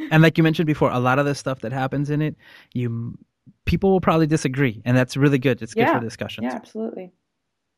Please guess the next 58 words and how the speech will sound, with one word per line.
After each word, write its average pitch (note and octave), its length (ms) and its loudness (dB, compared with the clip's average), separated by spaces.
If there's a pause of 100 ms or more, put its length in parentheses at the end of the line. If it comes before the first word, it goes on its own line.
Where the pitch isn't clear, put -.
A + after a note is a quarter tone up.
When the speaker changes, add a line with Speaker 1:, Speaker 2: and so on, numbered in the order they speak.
(600)
Speaker 1:
right, C3+ 100 -10
so E3 60 -4
how D#3+ 80 2
about F#3 140 4
we F3 80 2
go D3+ 120 0
through C#3+ 160 -4
some C3+ 200 -2
of B2 60 0
the A#2+ 60 -2
themes C3 460 -2
maybe B2+ 300 -2
that A#2+ 180 -2
are A#2 100 -2
in, A#2+ 640 -4 (420)
in B2 120 0
the A#2 60 2
story? A2+ 520 0
Like, A#2+ 180 0
why, D3 140 6
like, D3+ 360 0
why E3+ 220 2
else, - 280 -10
right? C3 200 0
I C#3+ 60 -2
mean, C3+ 180 4
just D#3+ 220 2
the, B2+ 140 -2 (400)
the, A#2+ 340 -4
the C3 160 -6
essence E3 340 -2
of C#3 140 0
it. C3 180 -4 (320)
I D#3+ 80 -2
think, F3 240 -2
I D3 120 -8
think E3 180 -2
I D3 60 2
finally D3+ 320 2
came C3+ 200 -2
to - 80 -10
the B2+ 80 -4
conclusion, A#2+ 460 -6
right, A#2+ 220 -2
that A#2 100 -4
it's, - 360 -8
it, C3+ 180 -12
the B2+ 160 -4
whole D#3+ 160 6
story C#3 280 6
is B2 120 2
really A#2+ 240 0
about A2 480 -6
resilience, B2 720 0
Speaker 2:
Mm-hmm. D#3 220 -10 (380)
Speaker 1:
right? C3 100 2
It's B2+ 120 -2
about B2+ 280 2